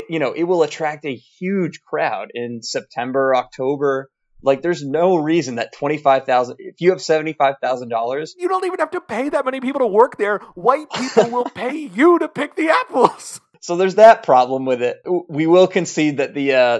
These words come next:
Speaker 1: the, the deadline does in-, does exist. But, uh, Amandla Stenberg starts to piece together that Evan's story might not be totally truthful because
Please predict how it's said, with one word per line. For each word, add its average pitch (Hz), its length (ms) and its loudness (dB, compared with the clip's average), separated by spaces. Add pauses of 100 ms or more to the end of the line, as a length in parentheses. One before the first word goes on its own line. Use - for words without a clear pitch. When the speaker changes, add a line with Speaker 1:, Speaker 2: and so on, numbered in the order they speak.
Speaker 1:
the, 127 200 -4 (100)
the 135 100 -2
deadline 131 720 0
does 139 440 2 (120)
in-, 135 320 -6
does 139 120 0
exist. 117 340 -10 (320)
But, 139 240 0 (260)
uh, 120 300 2
Amandla 220 300 2
Stenberg 123 560 -2
starts 139 340 -2
to - 80 -16
piece 160 220 -10
together 123 340 0
that 113 180 -2
Evan's 143 300 0
story 135 580 0
might 131 300 -2
not 143 160 0
be - 140 -8
totally 143 400 -4
truthful - 580 -10 (400)
because 117 640 -2